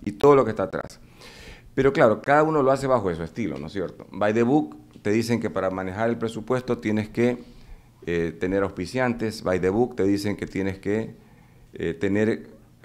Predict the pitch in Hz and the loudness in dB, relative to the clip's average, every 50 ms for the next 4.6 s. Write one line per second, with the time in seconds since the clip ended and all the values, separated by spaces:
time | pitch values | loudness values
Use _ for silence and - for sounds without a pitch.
0 | - - - - - 107 104 104 101 101 110 120 120 123 123 117 - - - 104 | -16 -16 -8 -4 0 2 4 6 6 8 8 8 8 6 4 0 -4 -2 0 2
1 | 98 92 - - 104 107 113 104 101 95 95 95 120 131 - - 95 85 - 95 | 2 2 2 2 2 2 2 2 0 0 0 0 0 0 0 -2 -6 -6 -8 -8
2 | 85 98 92 - - 92 90 90 90 90 95 110 113 113 104 98 87 85 - - | -8 -10 -10 -6 -4 -2 -2 0 0 0 0 0 -2 -2 -2 -4 -4 -4 -6 -8
3 | 87 - 87 - - 120 113 101 - - 104 92 - - - - - - - - | -8 -8 -8 -4 0 0 0 0 0 -4 -6 -8 -8 -10 -20 -20 -20 -20 -20 -20
4 | - - - - - - - - - 98 98 - | -20 -20 -20 -20 -20 -20 -10 -4 -2 -2 -2 -4